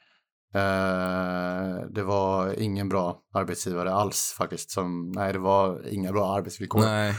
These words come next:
Speaker 1: Så
Speaker 2: det var ju ganska mycket skandaler kring det här företaget.
Speaker 1: Jo.
Speaker 2: Ska inte nämna namn, men
Speaker 1: Nej, nej, men precis. Så det, det, det blev en, eh, riktig vändpunkt för mig där,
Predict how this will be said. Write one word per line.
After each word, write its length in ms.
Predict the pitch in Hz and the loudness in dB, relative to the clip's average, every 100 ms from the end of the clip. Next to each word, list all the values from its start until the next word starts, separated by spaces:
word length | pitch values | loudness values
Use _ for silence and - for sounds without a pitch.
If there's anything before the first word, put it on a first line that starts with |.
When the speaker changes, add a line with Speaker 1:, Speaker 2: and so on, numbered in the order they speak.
| - | -2
Speaker 1:
Så 180 | - 113 | 2 6
Speaker 2:
det 80 | |
var 260 | 110 107 104 | 8 6 4
ju 60 | 107 | 2
ganska 300 | 117 - 120 | 0 2 2
mycket 220 | 123 123 | 4 2
skandaler 480 | 139 131 110 98 113 | 2 2 2 2 0
kring 220 | 120 110 | 2 4
det 60 | |
här 60 | 101 | 4
företaget. 460 | - 101 101 127 120 | 4 2 4 4 6
Speaker 1:
Jo. 100 | 107 | 4
Speaker 2:
Ska 220 | - - | 0 -2
inte 160 | 110 110 | 2 4
nämna 200 | 131 151 | 6 6
namn, 320 | 110 101 101 | 6 6 6
men 100 | 104 | 8
Speaker 1:
Nej, 220 | 117 92 - | 8 6 2
nej, 120 | 117 | 2
men 140 | 120 110 | 2 2
precis. 280 | 104 95 | -2 -2
Så 100 | - | 2
det, 320 | 127 131 117 - - - - - - - - - - _ - | 4 6 6 2 -8 -16 -16 -16 -16 -16 -18 -20 -20 _ 4
det, 280 | 131 120 120 117 117 113 113 110 117 107 104 113 - - | 6 6 6 6 4 4 4 4 2 0 -2 -4 -6 -2
det 100 | 117 | -2
blev 260 | 113 127 113 | 2 4 4
en, 280 | 110 107 104 | 2 0 0
eh, 420 | 107 98 92 87 92 - 107 | -2 -4 -6 -8 -12 -10 -4
riktig 380 | 113 - 127 120 | -4 -2 0 4
vändpunkt 580 | 123 98 - 127 117 | 4 2 2 2 2
för 140 | - 101 | 2 0
mig 180 | 92 92 | 0 -2
där, 220 | 92 | -2